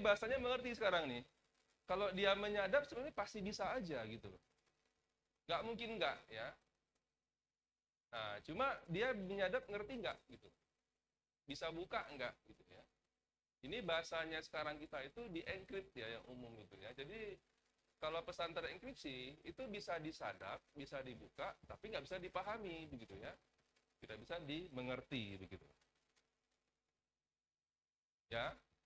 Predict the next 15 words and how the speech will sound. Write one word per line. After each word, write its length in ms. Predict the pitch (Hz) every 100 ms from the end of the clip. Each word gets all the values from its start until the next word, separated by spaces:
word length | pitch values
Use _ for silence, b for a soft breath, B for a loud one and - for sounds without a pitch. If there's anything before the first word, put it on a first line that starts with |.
| -
jadi 360 | 117 123 190 196
yang 80 | 175
pertama 480 | 165 160 135 127 123 110
itu, 240 | 110 180 214 214
eh, 200 | 110 - -
objektifnya 640 | 127 123 120 - 127 185 190
adalah 260 | 127 127 160 -
kerahasiaan 960 | 131 139 135 117 - 110 110 101 107 123 104
data 320 | 98 - 127 123
yang 140 | 107 107
di-, 80 | -
kita 200 | 120 117 117
kirimkan 420 | 117 107 104 123 117
di 200 | 107 104
jaringan 600 | 98 92 92 90 87 85